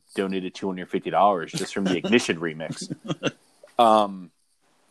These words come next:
Speaker 1: but yeah, so, so yeah, it, it, I, it is a great song, but, you know, great,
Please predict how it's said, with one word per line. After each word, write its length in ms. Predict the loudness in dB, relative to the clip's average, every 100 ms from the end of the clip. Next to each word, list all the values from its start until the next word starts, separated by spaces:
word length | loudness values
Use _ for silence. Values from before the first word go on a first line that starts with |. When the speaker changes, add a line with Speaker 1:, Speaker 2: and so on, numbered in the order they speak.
| _ _ _ _ _ -6
Speaker 1:
but 100 | -2
yeah, 240 | -2 -2
so, 380 | -8 -4 -4 -4
so 220 | -10 -6 -4
yeah, 300 | -2 -4 -6
it, 140 | -4
it, 180 | -4 -4 -8
I, 180 | -12 -6
it 120 | 0
is 160 | 0 2
a 40 |
great 240 | 4 2
song, 380 | 4 4 4 0
but, 220 | -8 -8
you 100 | -10
know, 160 | -16 -16 _ _ -6
great, 220 | -6